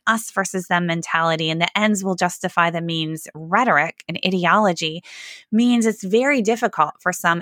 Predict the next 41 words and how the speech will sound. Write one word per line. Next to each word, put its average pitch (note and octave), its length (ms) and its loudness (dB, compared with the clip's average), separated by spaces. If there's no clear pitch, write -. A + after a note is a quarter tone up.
evangelicals D#3 840 0
to F3 160 -4
draw D3 320 2
that C#3+ 260 -6
line. C#3+ 380 -4
It's F3+ 140 -8
very A3 240 4
difficult - 520 -2
for G3+ 80 2
many B3 340 0
evangelicals, F2+ 760 -6
I F2+ 140 -4
think, - 320 -14
to - 160 -8
say, E3+ 420 -2
"No, E3+ 200 -4
that F#3+ 360 2
is F3 160 -8
a E3+ 80 -12
step - 300 -4
too D#3 240 -8
far." C#3 500 -2
And G3+ 180 0
that's G#3 240 4
something F3 340 -6
that D#3 200 -2
concerns D3+ 640 -8
me. D3 200 -4
So F3+ 160 0
to G3 140 -2
be A3 120 4
able B3 120 2
to A#3+ 100 0
draw F#3+ 300 4
distinctions, A3 640 0
you G#3 80 0
know, F3+ 80 2
the E3+ 100 0
vast D#3+ 260 0
majority F3+ 420 2
of, E3 180 0